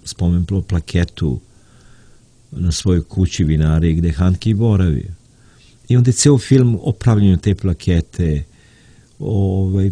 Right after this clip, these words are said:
znači, kroz četiri godišnja dobra, dato je kroz osam razgovora. Telefonski sa, e, ovaj, da ne otkrivam mnogo za, za, e, ljude koji, koji će možda poželiti da vide film,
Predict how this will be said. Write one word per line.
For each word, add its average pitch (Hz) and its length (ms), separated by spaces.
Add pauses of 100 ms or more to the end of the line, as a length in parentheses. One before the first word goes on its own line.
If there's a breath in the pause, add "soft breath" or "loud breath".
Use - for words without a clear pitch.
(720)
znači, 101 220
kroz 113 160
četiri 117 300
godišnja 98 460
dobra, 131 580
dato 107 340
je 95 60
kroz 92 200
osam 85 360
razgovora. 60 680 (760)
Telefonski 90 600
sa, - 200
e, 85 120 (1800 soft breath)
ovaj, 90 400
da 90 120
ne 92 120
otkrivam 87 460
mnogo 98 380
za, 73 320
za, 76 440 (200)
e, 73 200
ljude 76 760
koji, 50 340 (120)
koji 62 320 (160)
će 76 140
možda 73 280 (300)
poželiti 80 520
da 69 100
vide 104 320
film, 95 480